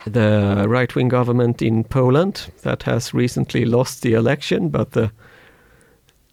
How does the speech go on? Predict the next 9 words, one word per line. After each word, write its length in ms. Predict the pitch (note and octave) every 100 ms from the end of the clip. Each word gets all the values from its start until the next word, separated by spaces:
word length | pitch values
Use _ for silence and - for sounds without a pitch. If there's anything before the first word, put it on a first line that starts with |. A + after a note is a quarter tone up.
| _ -
the 220 | B2 G#2+
president, 560 | - A#2+ - B2 D3+ C3+
Andrzej 480 | A#2 A2+ A#2+ A2+
Duda, 420 | G#2+ A#2+ A#2 F#3+ G#3+ _ _ _
who 240 | D3 C3+ A#2+
belongs 500 | - A2+ D3 C#3 -
to 100 | C3
that 260 | C3 -
party, 420 | C#3+ B2+ - G3